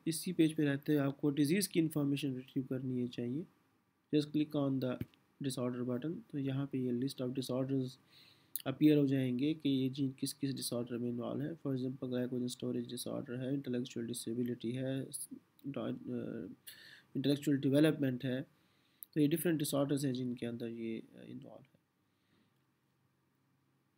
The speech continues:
For example آپ کو ایکسپریشن کی انفارمیشن ریٹریو کرنی ہے، just click on the expression button۔ So here you will see کہ یہاں پہ ڈفرنٹ ایکسپریشن سے ریلیٹڈ انفارمیشنز ہیں، جی ٹی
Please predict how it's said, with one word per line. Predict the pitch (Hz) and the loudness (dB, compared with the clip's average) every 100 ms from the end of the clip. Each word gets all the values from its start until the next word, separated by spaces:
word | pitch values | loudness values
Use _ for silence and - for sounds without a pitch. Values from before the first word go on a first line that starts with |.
| - - _ - | -14 -14 _ 4
For | 170 | 6
example | 160 175 170 | 6 4 2
آپ | 160 - | 2 0
کو | 160 | 0
ایکسپریشن | 156 156 - 185 196 | 0 -2 -6 -4 -4
کی | 185 | 0
انفارمیشن | 165 156 147 143 143 | 0 2 0 0 -2
ریٹریو | 131 - 131 135 | -4 -2 -2 -2
کرنی | 131 131 127 | -4 -4 -4
ہے، | 135 | -4
just | 139 143 | -4 -8
click | - 160 151 | -4 -4 -2
on | 143 135 | -2 -2
the | |
expression | 131 - 123 131 131 | -4 -6 -6 -4 -4
button۔ | 113 113 151 | -4 -6 -8
So | 175 - 151 | -10 -6 -2
here | 143 135 | 0 0
you | 131 | -2
will | 131 | -2
see | 131 - 123 - | -6 -4 -4 -4
کہ | 143 | -2
یہاں | 139 131 | 0 -2
پہ | 131 131 123 - | -2 -2 -2 -2
ڈفرنٹ | 139 - 156 139 - _ - - - - - - _ - | -6 -2 0 0 -4 _ -16 -14 -14 -16 -18 -18 _ -6
ایکسپریشن | 151 - 160 160 | -2 2 2 2
سے | 147 147 | 2 4
ریلیٹڈ | 143 147 | 4 4
انفارمیشنز | 143 139 135 135 131 131 131 123 | 2 0 -2 -2 0 -2 -4 -2
ہیں، | 135 170 - - - - - _ _ | -2 -4 -8 -20 -20 -20 -20 _ _
جی | 143 165 | 0 2
ٹی | 165 156 151 | 4 6 6